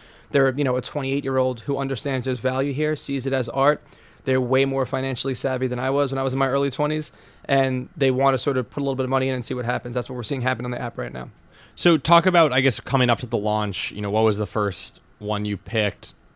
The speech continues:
Speaker 2: How did it go? What were the expectations, et cetera?
Speaker 1: So when we launched the platform, we had, like, a little bit of a data set. We knew it was meaningful to us, what was the poster on the wall, the cars that we wanted to acquire and put on the platform.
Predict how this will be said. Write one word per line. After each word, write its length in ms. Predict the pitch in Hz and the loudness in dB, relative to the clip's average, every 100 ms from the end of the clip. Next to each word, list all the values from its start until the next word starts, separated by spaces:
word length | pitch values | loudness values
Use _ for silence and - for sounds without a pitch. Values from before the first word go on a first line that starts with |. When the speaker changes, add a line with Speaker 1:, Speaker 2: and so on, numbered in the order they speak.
| _ | _
Speaker 2:
How 200 | - 117 | 0 2
did 100 | 113 | 4
it 120 | 110 98 | 2 4
go? 220 | 107 110 | 4 4
What 140 | 113 | 2
were 60 | 113 | 0
the 120 | 107 | -2
expectations, 720 | 101 - - 110 101 107 98 | -4 -8 -6 -6 -4 -4 -6
et 100 | 92 | -8
cetera? 360 | - 95 92 87 - | -8 -8 -8 -10 -4
Speaker 1:
So 140 | 139 | -2
when 100 | 147 | 2
we 80 | 175 | 2
launched 340 | 151 160 - | 4 2 0
the 60 | 131 | -2
platform, 640 | - 139 131 139 131 123 - - 143 | 2 0 0 -2 -2 -4 -8 -8 2
we 140 | 147 | 2
had, 220 | 127 135 | 4 2
like, 120 | 131 | 2
a 40 | 135 | 0
little 140 | 147 | 0
bit 80 | 143 | 0
of 60 | 131 | 0
a 40 | |
data 260 | 117 131 127 | 0 0 0
set. 320 | - 131 110 - - - _ - | 2 2 0 -16 -20 -20 _ -4
We 120 | 139 | 2
knew 160 | 147 160 | 6 6
it 60 | |
was 160 | 143 120 | 4 0
meaningful 360 | 143 139 135 | -2 -2 -2
to 100 | 131 | -2
us, 240 | - 131 - | 0 0 0
what 60 | |
was 100 | 127 | -4
the 80 | 120 | -6
poster 320 | - 131 - | -4 -2 -2
on 100 | 131 | -4
the 60 | 123 | -2
wall, 240 | 123 123 | 0 0
the 60 | 120 | -2
cars 280 | - 127 123 | -2 -2 0
that 60 | |
we 80 | 123 | -4
wanted 220 | 123 123 | -4 -4
to 120 | - 123 | -4 -6
acquire 420 | - 123 120 123 | -4 -2 -2 -4
and 100 | 113 | -6
put 80 | 127 | -8
on 60 | |
the 60 | 117 | -4
platform. 560 | 127 120 - 127 117 | -2 -2 -4 -8 -8